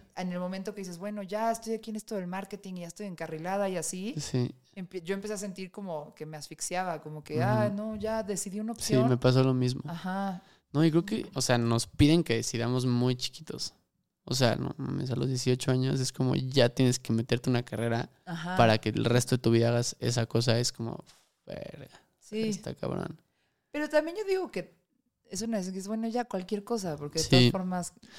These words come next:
Speaker 2: La mayoría de la
Speaker 1: Ajá.
Speaker 2: gente, bueno, la verdad no me sé
Speaker 1: <laughs>
Speaker 2: esta, esta estadística, pero
Speaker 1: Ajá.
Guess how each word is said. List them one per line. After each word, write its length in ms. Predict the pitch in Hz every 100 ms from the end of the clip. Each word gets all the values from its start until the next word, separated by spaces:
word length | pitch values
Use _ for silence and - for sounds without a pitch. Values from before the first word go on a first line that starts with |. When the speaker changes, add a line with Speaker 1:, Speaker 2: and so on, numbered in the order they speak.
| - _
Speaker 2:
La 180 | - 113
mayoría 220 | 110 127
de 60 | 139
la 60 | 123
Speaker 1:
Ajá. 40 |
Speaker 2:
gente, 300 | 123 117 131 151
bueno, 160 | 147
la 60 | 143
verdad 140 | 147
no 80 | 170
me 80 | 160
sé 80 | 135
Speaker 1:
<laughs> 120 | 240
Speaker 2:
esta, 80 | 135
esta 260 | 123 120 131
estadística, 540 | 120 120 123 - 120
pero 180 | - 113
Speaker 1:
Ajá. 260 | - 175